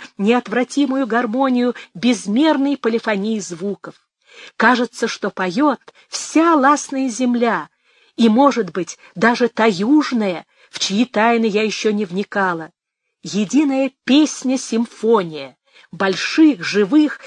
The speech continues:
и полноводных рек, что когда-то здесь протекали,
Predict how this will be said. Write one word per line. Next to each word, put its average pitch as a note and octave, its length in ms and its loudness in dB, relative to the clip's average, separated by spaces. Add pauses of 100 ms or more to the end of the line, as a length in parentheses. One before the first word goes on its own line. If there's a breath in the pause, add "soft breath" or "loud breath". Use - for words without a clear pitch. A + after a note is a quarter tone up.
(120 loud breath)
и A#3+ 100 2
полноводных A3+ 800 0
рек, G#3 440 -2 (180 soft breath)
что - 220 -4
когда-то G3 460 -4
здесь F#3 300 -4
протекали, E3+ 720 -10